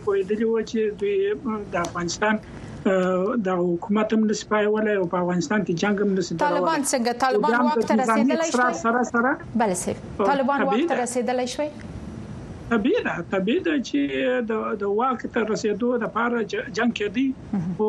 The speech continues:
Speaker 1: طالبان او تکتیک چې په کوم، اه، دوی په کار واچوي، یوازینی بدیل و چې دوی به واک ته رسېدلی. ځکه د افغانستان حکومت خو، اه، امریکا نه دی تشویق کړی چې د دوی سره جنګ ونه کړي. خو نه یې سوای کولای. د امریکا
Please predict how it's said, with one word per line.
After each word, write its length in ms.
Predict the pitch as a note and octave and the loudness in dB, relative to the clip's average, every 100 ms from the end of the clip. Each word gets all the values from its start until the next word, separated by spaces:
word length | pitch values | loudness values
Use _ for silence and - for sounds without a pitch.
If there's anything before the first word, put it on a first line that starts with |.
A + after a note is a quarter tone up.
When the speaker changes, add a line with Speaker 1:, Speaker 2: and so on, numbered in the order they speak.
| A3+ A3+ | 0 0
Speaker 1:
طالبان 420 | A3 G#3+ A#3+ C#4 | -2 0 0 0
او 120 | A3+ - | 0 -2
تکتیک 320 | G#3+ - C#4 | -6 -2 -4
چې 100 | - A3 | -2 -2
په 80 | G#3+ B3+ | 0 2
کوم، 120 | B3 A#3+ | 2 2
اه، 480 | A#3 A#3 A#3 A#3 A3+ G#3 | 0 -2 -2 -2 -4 -2
دوی 100 | A#3+ A3 | -2 -2
په 40 | G#3+ | -2
کار 220 | A#3+ B3 | -2 0
واچوي، 420 | A#3 B3+ - C#4 D#4 - - - - | 0 -2 -2 -2 -2 -6 -14 -12 -2
یوازینی 580 | G#3+ G3+ G3+ F#3+ G#3+ C4+ G#3 | 2 2 2 0 0 0 0
بدیل 260 | F#3+ C4+ D#4 | 0 0 0
و 100 | A#3+ | 0
چې 120 | A3 G3 | -2 -2
دوی 80 | G#3 | 0
به 100 | G3+ | 0
واک 160 | G#3+ A3 G3+ | 0 0 -2
ته 60 | F#3 | -2
رسېدلی. 500 | G3 G3 A3 F#3+ G3+ | -2 0 0 0 -2
ځکه 180 | A3+ A3 | -2 0
د 40 | A3 | 0
افغانستان 500 | G3+ G#3 - B3+ A#3+ | 0 -2 -2 0 0
حکومت 340 | - A#3 B3+ - | 2 0 0 0
خو، 120 | B3 A#3+ | 0 0
اه، 720 | - - - G#3+ G#3 A3 A#3+ | -2 -12 -2 0 2 2 0
امریکا 320 | G#3 F#3+ A#3+ B3+ | 0 0 0 2
نه 80 | D#4 | 2
دی 80 | E4 A#3 | 0 -2
تشویق 260 | A#3+ B3 - | 0 0 0
کړی 160 | A#3 G#3 | 0 0
چې 60 | G#3 G#3 | -2 -2
د 100 | G#3+ | 0
دوی 100 | G#3+ | 0
سره 140 | G#3 G3+ A3 | 0 0 0
جنګ 120 | A3 | 0
ونه 200 | G#3+ A#3+ | 2 0
کړي. 140 | F#3+ F3 | 0 -4
خو 80 | G3+ | -4
نه 120 | G3+ D4+ | 0 0
یې 40 | B3+ | 2
سوای 180 | B3 F#3 | 0 0
کولای. 280 | F#3+ F#3 F3+ F#3 | -2 -2 -2 -4
د 60 | G3+ | -4
امریکا 260 | G#3 B3+ | -4 -2